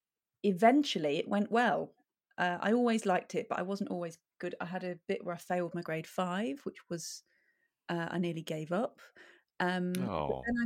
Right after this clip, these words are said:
Speaker 1: got very good. And then when I was a teenager, I was, like, a bit of a, uh, I wasn't a prodigy, but I was very good at it. I was better at sixteen than I am now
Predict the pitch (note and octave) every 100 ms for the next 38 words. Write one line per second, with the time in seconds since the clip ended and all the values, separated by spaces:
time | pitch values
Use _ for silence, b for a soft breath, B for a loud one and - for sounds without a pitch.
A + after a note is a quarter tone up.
0 | A#3 - G#3 C#4+ D4 - E3+ F3+ G#3 G#3+
1 | G#3+ G3+ - D4 C#4+ A3+ F#3+ E3 D#3 E3+
2 | E3 D#3+ - _ D#3+ G3+ G3+ E3+ F3 E3
3 | E3 - _ _ _ _ _ _ _ -
4 | F3+ - A#3 C#4+ - - A#3 G#3+ D#3+ D3+
5 | - F3 F3+ G3 F#3+ F#3 D#3+ D3+ - -
6 | F3+ F#3 A3+ A#3 B3+ - - - G#3 G3
7 | F3+ E3+ D#3+ D#3+ D#3+ D#3 D3 - -